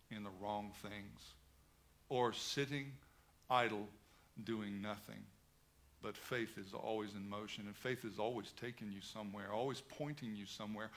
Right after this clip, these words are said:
always shaping you in some way. Satan wants to use your faith. He calls it fear. He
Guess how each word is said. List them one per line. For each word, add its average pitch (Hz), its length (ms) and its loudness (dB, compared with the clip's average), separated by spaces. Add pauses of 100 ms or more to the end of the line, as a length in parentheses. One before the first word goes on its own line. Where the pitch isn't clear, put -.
(180)
always 143 300 8
shaping 143 540 6
you 107 160 0
in 107 100 -4
some 113 320 0
way. 113 200 0 (360)
Satan 139 320 6
wants 127 220 2
to 113 100 0
use 123 380 2
your 113 100 2
faith. - 560 2 (1120)
He 113 60 -12
calls 123 360 2
it 110 100 -4
fear. 120 400 2 (840)
He 107 60 -12